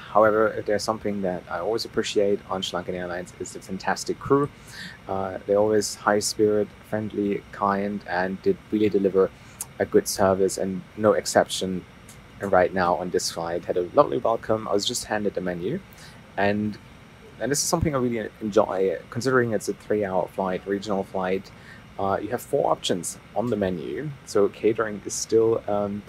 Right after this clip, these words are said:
going strong with Sri Lankan Airlines, and, uh, there's a pillow, there's a blanket at your seat. It isn't the most comfortable. It, you can't compare it to the three twenty-one neo, which they fly on, like, uh, regional or more, uh,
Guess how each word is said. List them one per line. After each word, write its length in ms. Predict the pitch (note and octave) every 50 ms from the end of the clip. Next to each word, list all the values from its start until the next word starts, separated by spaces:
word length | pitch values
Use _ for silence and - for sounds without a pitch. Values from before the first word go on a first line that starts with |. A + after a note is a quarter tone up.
| - - - - - - -
going 260 | - G#2+ G#2+ G#2+ G2+
strong 320 | - - - G#2 G2+ G2+
with 120 | G2 G2 -
Sri 140 | - - F#2
Lankan 220 | F#2 F2+ F#2 F2+
Airlines, 600 | F2+ F2+ F2+ F2+ F2+ G2 G2+ G2+ G#2 G2+ - - - -
and, 320 | F#2 F2+ F2+ F#2 F#2+ F#2 F#2+
uh, 320 | - F#2 F#2+ F2+ F#2 F#2
there's 180 | F2+ F#2+ - -
a 40 | -
pillow, 300 | - A#2 A2 A2 A2 G#2
there's 200 | G2+ G2 - -
a 40 |
blanket 520 | F#2 - G2 G2 G2+ G2+ - G#2 G2+ - - - - - - - - - -
at 160 | G2 F#2+ -
your 120 | G2 G2
seat. 480 | F#2+ - - - G2 F#2+ F#2+ F#2 - - - - - - - - - - -
It 80 | G#2 A2
isn't 300 | C#3 C#3+ E3 E3+ - -
the 60 | G#2+
most 300 | G#2 G2+ G2 F#2 - -
comfortable. 540 | - A2 A#2+ - - B2+ A#2 B2+ C3+ C3+ - -
It, 80 | G2 F#2+ - -
you 60 | G#2+
can't 240 | F#2+ - A#2+ C3 C3
compare 300 | - B2 - A2 G#2+ A2
it 60 | G2+ - - - - - - - - - -
to 100 | - A2
the 60 | G2
three 200 | - - - G#2
twenty-one 380 | F#2+ A2 G#2 G2+ G2 F#2+ F#2 F#2+
neo, 320 | G2+ A2 A2 G2+ F2+ - - - - - - - - - -
which 240 | - G2 - - -
they 200 | F#2 F#2 F#2 F2+ -
fly 360 | - - G2+ F#2+ F#2+ F#2+ F#2+ -
on, 180 | F#2 G2 F#2+ F2+
like, 240 | F2 F2 F2 F2 - - - E2
uh, 160 | E2+ F2 F2
regional 600 | F2+ G2 G2+ G2 G2 G2+ G2 F#2 F#2 F2+ F2+ F2 -
or 180 | F2+ F#2 F2+ F2+
more, 440 | F#2 F#2 F#2+ F#2 F#2 F#2 F#2 E2 - - - - - - - - - - - - - - - -
uh, 320 | F2+ F2+ F#2 F2 F2 F2